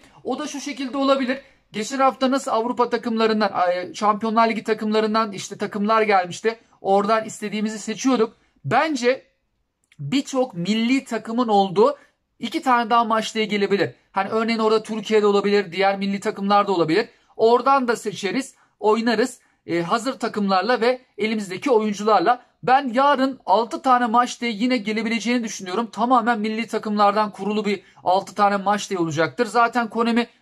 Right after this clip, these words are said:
Belçika, İngiltere, Portekiz, Fransa'yı açıkladı. Ben bunların dışında da genel tüm milli takımların, hani Avrupa milli takımların olduğu iki tane daha maç diye gelebilir diye düşünüyorum. Bu benim kendi tahminim tabii ki arkadaşlar.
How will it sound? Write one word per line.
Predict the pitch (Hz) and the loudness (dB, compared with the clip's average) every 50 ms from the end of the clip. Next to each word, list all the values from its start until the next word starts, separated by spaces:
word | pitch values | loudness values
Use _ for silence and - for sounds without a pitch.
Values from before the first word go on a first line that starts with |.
| _ - | _ -4
Belçika, | 147 185 208 214 208 - - 233 | -2 0 0 0 -2 -6 -8 -6
İngiltere, | 220 208 226 - - 220 214 214 | -4 -4 -4 -2 0 0 0 2
Portekiz, | 214 220 214 226 208 214 - - | 2 0 0 0 -8 -8 -8 -6
Fransa'yı | 220 226 220 220 208 - 220 208 | -2 0 0 0 0 -2 0 0
açıkladı. | 220 220 - 254 - - 185 170 240 262 262 - _ _ _ - | 0 -2 -4 -10 -6 -4 0 2 2 0 0 -6 _ _ _ -2
Ben | 262 269 294 285 | 0 0 0 0
bunların | 294 294 285 277 269 294 285 269 | -2 -2 0 0 0 0 0 -2
dışında | 262 - - 285 285 294 220 | -4 -4 -4 -2 -2 0 0
da | 226 220 - _ _ _ - 156 | 0 -2 -2 _ _ _ -12 -6
genel | 151 285 294 269 240 208 226 226 - _ | 0 0 0 2 2 0 0 -2 -6 _
tüm | - 294 285 269 | -8 -6 -4 -2
milli | 247 247 233 233 226 247 - | -2 -2 -2 0 0 -2 0
takımların, | - 226 185 - 196 185 170 180 185 180 | -2 -4 -4 -4 -4 -2 -2 -2 0 0
hani | 190 196 175 | -2 -2 2
Avrupa | - 190 214 220 240 233 - 226 220 196 - - | 2 2 2 2 -2 -2 0 0 0 0 0 -2
milli | 190 208 214 220 233 233 | -2 -2 -2 -2 -4 -4
takımların | - 208 185 - 196 190 185 175 175 180 | -4 -6 -6 -6 -6 -2 -2 -2 -2 0
olduğu | 220 240 254 247 214 170 190 226 233 - _ _ _ _ | 2 2 2 2 2 2 2 2 2 0 _ _ _ _
iki | - 254 - 320 - | -12 -8 -8 -6 0
tane | - 269 247 247 247 240 | 2 4 4 4 4 4
daha | 247 240 240 233 | 6 6 6 4
maç | 240 240 240 233 - - | 4 2 0 0 -4 -4
diye | 247 262 | -4 -4
gelebilir | 202 190 247 247 247 254 254 247 247 247 233 214 | -2 -2 -4 -2 -2 0 0 0 -2 -2 -4 -4
diye | 190 240 269 214 | -4 -4 -4 -4
düşünüyorum. | 233 202 - - 254 262 233 202 233 302 - - - _ _ _ | -6 -8 -4 -2 0 2 4 4 4 2 0 -4 -20 _ _ _
Bu | - 285 262 262 | -6 -4 -2 -2
benim | 269 269 277 | -2 -2 -2
kendi | - - 254 254 254 277 262 | -2 0 0 0 0 -2 -2
tahminim | - 240 214 202 196 202 196 190 | 0 0 0 2 0 -4 -4 -4
tabii | - 185 175 180 170 | -6 -6 -4 -4 -2
ki | - 180 | 2 2
arkadaşlar. | 175 165 175 175 170 170 170 - 254 262 262 | 0 2 2 0 0 0 2 2 0 0 0